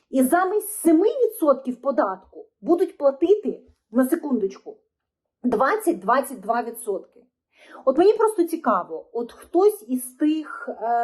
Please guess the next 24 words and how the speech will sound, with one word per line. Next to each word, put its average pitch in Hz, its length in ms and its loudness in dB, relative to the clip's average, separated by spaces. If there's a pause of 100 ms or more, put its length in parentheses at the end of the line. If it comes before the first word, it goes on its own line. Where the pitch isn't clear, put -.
(260)
я 240 120 0
не 240 120 2
знаю, 214 320 -6
там, 190 180 -12
продавців 254 540 -4
шаурми, 226 760 -6
фотографів, 214 1160 -2 (580)
е, 220 300 0
хто - 280 0
там 254 160 -2
ще, - 200 -8
спортсменів, 226 1300 -2
е, 202 840 -4
і 254 200 2
взагалі 262 460 0
дуже 247 260 -12
багато 254 420 -2
інших 220 520 -8
нес-, 233 500 -4
некомпетентних 233 960 -2
людей 220 340 2
в 208 40 -4
економіці, 262 800 -4 (720)
е, 233 260 2